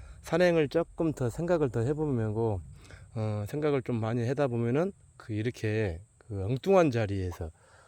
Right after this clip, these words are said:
어, 그 구강짜리만 다니면은, 어, 못 볼 그 꽃송이인데,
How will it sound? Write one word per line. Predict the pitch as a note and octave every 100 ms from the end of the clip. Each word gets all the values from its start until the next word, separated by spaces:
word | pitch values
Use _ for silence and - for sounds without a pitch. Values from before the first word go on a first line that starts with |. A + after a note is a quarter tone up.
| _ -
어, | A2 G#2+ G#2+
그 | - A2+
구강짜리만 | - D3 D#3 D3+ C#3 C#3
다니면은, | A#2 A2 B2+ B2 B2 F3 G3+ - - - -
어, | A2+ G#2 G2+
못 | G#2+ A2
볼 | C#3 B2+ A2+ -
그 | G#2+ G2+
꽃송이인데, | C3 C#3 C3 A2+ G#2+ D#3+ F#3+